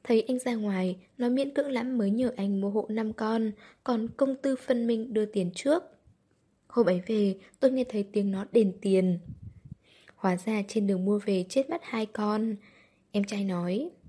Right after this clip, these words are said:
"Anh đền tiền đi, chết hết cá của tôi rồi."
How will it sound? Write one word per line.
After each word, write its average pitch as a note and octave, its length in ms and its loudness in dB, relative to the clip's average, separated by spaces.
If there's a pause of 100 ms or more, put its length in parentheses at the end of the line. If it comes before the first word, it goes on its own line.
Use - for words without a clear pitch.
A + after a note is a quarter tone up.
(560)
"Anh C4 180 2
đền G#3+ 220 6
tiền G3+ 220 0
đi, A#3+ 320 2 (180)
chết E4+ 160 -2
hết E4+ 160 -8
cá G#3 160 0
của C#4+ 220 6
tôi A3+ 180 4
rồi." G3 460 4